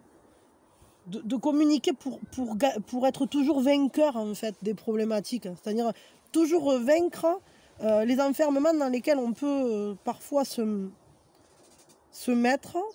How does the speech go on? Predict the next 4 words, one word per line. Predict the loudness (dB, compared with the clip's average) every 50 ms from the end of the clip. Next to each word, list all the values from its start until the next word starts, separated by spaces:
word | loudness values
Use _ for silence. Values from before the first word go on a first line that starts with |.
| -16 _ _ _ _ -14
Euh, | -10 -8 -6 -6 -4 -4 -6 -6 -8 -8 -10 -10 -12 -14 -16 -20 _ _ _ _ _ _ _ _ _ _ _ _ _ _ _ _ _ _ _ _ _ _ _ _ _ _ _ _ _ _ _ _ _ _ _ _ _ _ _ _ _ _ _ _ _ _ _
pour | -2 2 2
en | 4 4 2
sortir, | 2 -2 -4 -2 -2 0 0 2